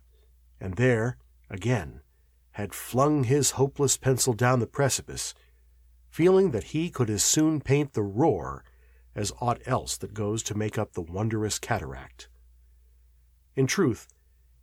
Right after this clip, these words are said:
it was seldom his impulse to copy natural scenery, except as a framework for the delineations of the human form, and face instinct with thought, passion, or suffering.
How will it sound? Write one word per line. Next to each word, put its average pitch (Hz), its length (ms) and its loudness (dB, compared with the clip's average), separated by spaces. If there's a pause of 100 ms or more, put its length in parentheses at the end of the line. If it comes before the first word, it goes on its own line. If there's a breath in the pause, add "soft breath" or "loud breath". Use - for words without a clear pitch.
it - 180 -12
was 156 140 2
seldom 110 460 2
his 92 180 -4
impulse 95 480 -4
to - 100 -12
copy 101 380 -6
natural 98 500 -4
scenery, 82 540 -2 (600)
except 180 520 2
as 131 220 0
a 123 60 2
framework - 680 0
for 123 360 2
the 113 120 0
delineations 127 960 0
of 76 100 -10
the 92 80 -12
human 120 440 4
form, - 600 -2 (640)
and 113 140 -4
face 143 380 4
instinct - 680 -2
with 85 140 -10
thought, - 720 -4
passion, - 540 -2
or - 100 -14
suffering. - 640 -4